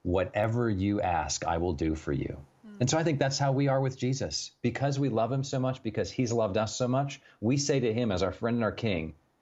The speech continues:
Speaker 1: "Whatever you say, I'll do for you. Whatever you call me to, I'll obey you."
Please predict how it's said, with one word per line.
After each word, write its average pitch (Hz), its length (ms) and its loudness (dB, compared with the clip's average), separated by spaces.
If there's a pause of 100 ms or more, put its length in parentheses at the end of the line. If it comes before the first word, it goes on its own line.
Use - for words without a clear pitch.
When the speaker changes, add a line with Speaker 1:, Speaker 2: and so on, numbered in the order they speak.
Speaker 1:
"Whatever 120 400 2
you 110 120 2
say, 92 260 0
I'll 78 100 2
do 76 140 -4
for 71 140 -8
you. - 140 -8 (640)
Whatever 113 340 2
you 104 140 2
call 85 200 0
me 76 140 -4
to, 67 220 -4 (120)
I'll 87 160 2
obey 76 260 0
you." 69 180 -2